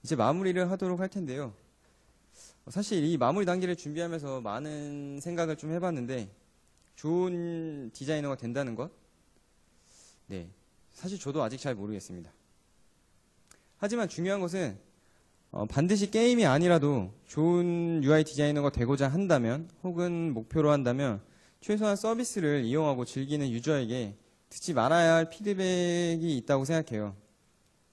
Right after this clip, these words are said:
어렵고 불편할 수는 있어도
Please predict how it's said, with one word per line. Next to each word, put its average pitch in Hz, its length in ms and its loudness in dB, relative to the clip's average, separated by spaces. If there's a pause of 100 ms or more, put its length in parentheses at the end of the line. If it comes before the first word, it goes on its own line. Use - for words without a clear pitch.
(1300)
어렵고 156 560 4
불편할 208 400 4
수는 170 180 -2
있어도 123 540 -2